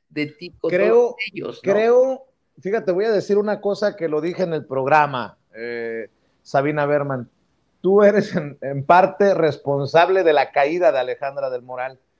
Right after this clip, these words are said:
Speaker 2: Decía mi nana, que en paz descanse, que el pez por la boca muere. Y Alejandra del Moral, cuando dijo desconocer a los corruptos del pri,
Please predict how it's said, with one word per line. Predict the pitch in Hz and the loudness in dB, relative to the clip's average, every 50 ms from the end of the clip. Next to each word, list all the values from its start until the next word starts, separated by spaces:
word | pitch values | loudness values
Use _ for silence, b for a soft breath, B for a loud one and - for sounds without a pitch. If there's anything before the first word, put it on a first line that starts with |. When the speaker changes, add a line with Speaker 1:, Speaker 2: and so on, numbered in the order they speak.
| _ _ _ _ _ | _ _ _ _ _
Speaker 2:
Decía | - 156 165 160 190 196 | -2 -2 -2 2 2 0
mi | 202 220 208 | 2 0 -2
nana, | 202 208 208 208 208 202 | -2 -2 -2 -2 -4 -2
que | - 175 | -2 -4
en | 151 143 | -4 -2
paz | - 185 196 190 | 0 0 0 0
descanse, | 190 185 - - 202 196 202 190 147 196 - - | 0 -4 -4 -2 0 0 0 0 -4 -6 -6 -4
que | 151 156 | -4 -4
el | 147 135 - | -4 -4 -4
pez | - 185 185 - | -4 -4 -4 -4
por | - 185 175 147 | -2 -2 0 2
la | 147 139 | 2 2
boca | 143 156 156 - 170 | 2 0 -2 0 -2
muere. | 165 170 185 196 185 170 135 - _ _ _ _ _ _ _ _ | -2 0 -2 -2 -2 -4 -6 -10 _ _ _ _ _ _ _ _
Y | - 151 | -6 -4
Alejandra | 147 147 147 - 147 202 214 226 226 202 | -4 -4 -6 -6 -6 -4 -2 -2 -2 -2
del | 202 170 151 | -2 -4 -4
Moral, | 139 139 139 143 151 165 170 156 _ _ _ _ _ _ _ _ _ | -4 -4 0 0 0 0 -2 -6 _ _ _ _ _ _ _ _ _
cuando | - 156 151 151 151 156 | 2 2 2 2 0 -2
dijo | 165 202 - 214 220 | -2 -2 -2 -2 -2
desconocer | 190 185 - - - 151 147 143 135 - 160 160 165 160 156 - _ _ _ _ _ - | -2 -2 -6 -4 -6 -6 -6 -6 -4 2 4 4 4 2 0 -8 _ _ _ _ _ 0
a | 131 139 156 | 2 2 2
los | 165 165 156 139 - - | 2 0 -2 -4 -6 -8
corruptos | - 147 156 - 165 180 190 180 - 190 180 139 | -4 -4 -2 0 0 0 0 0 -2 -2 -2 -2
del | 131 131 127 101 | -2 -4 -6 -6
pri, | - 131 131 143 170 - - | -6 -6 -6 -6 -6 -8 -12